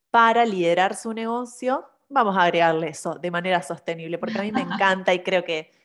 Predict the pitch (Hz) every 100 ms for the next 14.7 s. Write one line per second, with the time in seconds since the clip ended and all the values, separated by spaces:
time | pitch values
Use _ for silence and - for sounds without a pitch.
0 | _ _ _ - 175 165 - 175 180 190
1 | - - - - - 233 196 196 196 190
2 | - 175 190 170 175 160 - _ - _
3 | - 247 320 294 262 285 214 226 285 269
4 | 269 233 214 196 190 190 190 220 233 214
5 | 208 277 - - - - 214 220 269 269
6 | 233 220 247 247 - 185 180 175 175 -
7 | 170 165 170 160 156 151 151 160 - 151
8 | - - 175 196 214 208 196 180 175 _
9 | _ - 180 214 226 226 160 151 - 139
10 | 135 _ _ _ _ _ _ _ - 202
11 | 196 214 202 190 202 190 185 202 220 196
12 | 190 226 240 - - _ - 302 - -
13 | - - - 202 196 - 180 185 185 170
14 | 160 185 185 254 - -